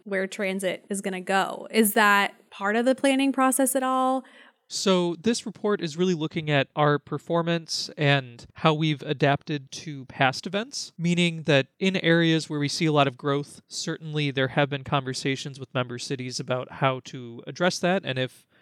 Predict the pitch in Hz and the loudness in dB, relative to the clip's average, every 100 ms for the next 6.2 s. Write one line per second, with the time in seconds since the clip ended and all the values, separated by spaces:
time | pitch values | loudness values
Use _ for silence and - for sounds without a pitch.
0 | - - 147 135 - 135 135 - 131 117 | -8 -6 -8 -12 -2 -2 -2 -6 -10 -12
1 | - - 135 139 147 139 139 127 127 123 | -8 -2 -2 0 -2 -2 -6 -10 -6 -6
2 | 120 123 - 196 - 190 180 180 - - | -6 -8 -6 -6 -2 0 2 0 -6 -10
3 | 135 127 123 139 135 123 127 139 127 131 | -4 -4 0 0 0 -4 -6 -8 -10 -8
4 | 131 - 135 120 113 - 120 131 127 117 | -8 -8 -8 -6 -6 -8 -8 -8 -8 -10
5 | - 151 139 131 123 - 156 147 156 170 | -4 -2 0 -2 -2 -2 0 0 -2 -6
6 | 185 - | -8 -10